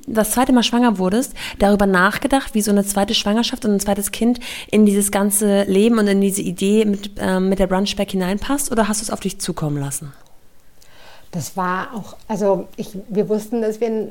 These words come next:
Speaker 2: jetzt ein zweites Kind haben wollten, aber es war jetzt auch nicht so geplant. Wir, also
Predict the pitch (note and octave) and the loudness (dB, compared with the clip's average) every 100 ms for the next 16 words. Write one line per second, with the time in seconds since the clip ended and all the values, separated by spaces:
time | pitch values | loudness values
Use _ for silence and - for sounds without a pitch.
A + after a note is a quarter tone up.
0 | - G#3+ G3+ G3+ G3 G3 G3 F3 - B3+ | -8 -10 -6 -4 -4 -6 -8 -10 -6 -4
1 | C#4+ D4 C#4 C4 B3+ B3+ G#3 E3+ F3 F#3 | -2 -2 -2 -2 -2 -2 -6 -6 -10 -10
2 | - F#3+ F#3+ - F3+ F3+ - F3 G#3+ C4 | -10 -10 -10 -8 -8 -8 -10 -6 -2 0
3 | G#3 F#3 - - - - - - E3 | -2 -4 -8 -18 -20 -20 -12 -6 -6